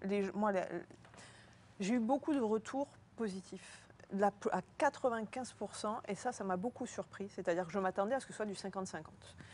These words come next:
J'ai eu beaucoup de retours positifs. Et les retours négatifs,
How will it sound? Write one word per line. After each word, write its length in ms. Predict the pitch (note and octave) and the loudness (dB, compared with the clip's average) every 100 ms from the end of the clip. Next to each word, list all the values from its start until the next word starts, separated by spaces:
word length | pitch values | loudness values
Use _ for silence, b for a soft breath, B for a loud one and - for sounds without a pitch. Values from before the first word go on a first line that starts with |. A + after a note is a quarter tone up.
| B B | B B
J'ai 140 | E3 A3 | 0 2
eu 60 | |
beaucoup 300 | B3 A#3 - | 4 2 2
de 80 | C4 | 0
retours 300 | G#3+ G3 A#3+ - | 0 -2 -6 -4
positifs. 800 | A3 F3+ F3 - A3 D#4+ - - B B B B B - - | -4 -2 -6 -6 -4 -4 -8 -14 B B B B B -18 0
Et 60 | |
les 100 | G3+ | 6
retours 400 | A3 C#4 C4 C#4+ | 6 6 0 0
négatifs, 800 | C#4 G#3+ G3+ G3 - B3 E4+ - | 0 4 2 2 -4 -2 -2 -4